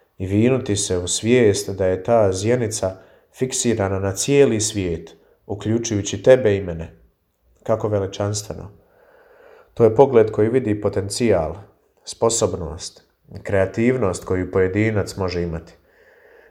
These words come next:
Taj pogled u tebi vidi tebe. I kako je onda važno da taj pogled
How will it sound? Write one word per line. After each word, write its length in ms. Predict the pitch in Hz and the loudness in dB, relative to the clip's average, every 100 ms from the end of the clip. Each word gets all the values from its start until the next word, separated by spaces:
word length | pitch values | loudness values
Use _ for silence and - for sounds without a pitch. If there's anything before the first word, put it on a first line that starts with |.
| _ | _
Taj 280 | 101 95 - | 0 0 4
pogled 460 | 123 120 107 101 - - - - | 4 6 4 2 -2 -14 -20 -6
u 160 | 107 | -6
tebi 220 | 107 90 95 | -2 -4 -2
vidi 400 | 107 104 90 - | -2 -2 -6 -2
tebe. 300 | 92 78 - - _ _ _ _ | -2 -2 -10 -20 _ _ _ _
I 120 | 107 101 | -14 2
kako 320 | 110 117 107 | 2 4 2
je 60 | |
onda 240 | 101 101 98 | 2 4 4
važno 480 | 104 110 113 113 101 | 6 6 6 2 -2
da 140 | 98 | 0
taj 260 | 117 107 101 | 2 2 2
pogled 320 | 120 101 | 0 0